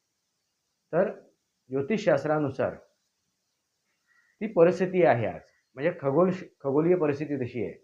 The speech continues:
अफरातफरीचं, अ, वातावरण आहे, अफरातफरीचं. मित्रांनो लक्षात घ्या, या क्षणामध्ये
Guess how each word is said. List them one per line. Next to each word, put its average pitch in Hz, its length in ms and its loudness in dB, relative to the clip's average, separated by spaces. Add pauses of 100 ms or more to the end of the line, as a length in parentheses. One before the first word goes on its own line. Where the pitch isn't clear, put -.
(480)
अफरातफरीचं, 180 840 2 (840)
अ, 147 160 -8
वातावरण 139 460 2
आहे, 95 180 -6
अफरातफरीचं. 117 800 -2 (1300)
मित्रांनो 143 400 -2
लक्षात 127 280 -2
घ्या, 95 200 -8 (2250)
या 135 160 2
क्षणामध्ये 156 680 0